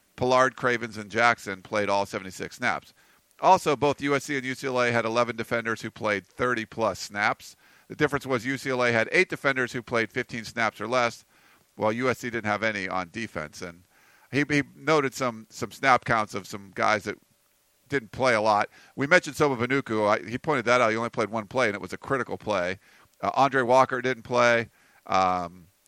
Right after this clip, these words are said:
Chris Hawkins didn't come in and play. And, and Quentin Powell is another one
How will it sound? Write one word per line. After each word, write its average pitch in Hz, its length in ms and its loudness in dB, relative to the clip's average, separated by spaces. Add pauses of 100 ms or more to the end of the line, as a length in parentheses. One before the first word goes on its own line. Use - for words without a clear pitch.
(140)
Chris - 200 -2
Hawkins 160 440 4
didn't 95 180 -8
come 101 200 -4
in 98 60 -6
and 90 100 -12
play. 95 280 0
And, 107 180 -4
and 117 200 -4
Quentin 190 300 -2
Powell 127 460 6
is 95 100 -8
another 113 300 -2
one 98 320 -2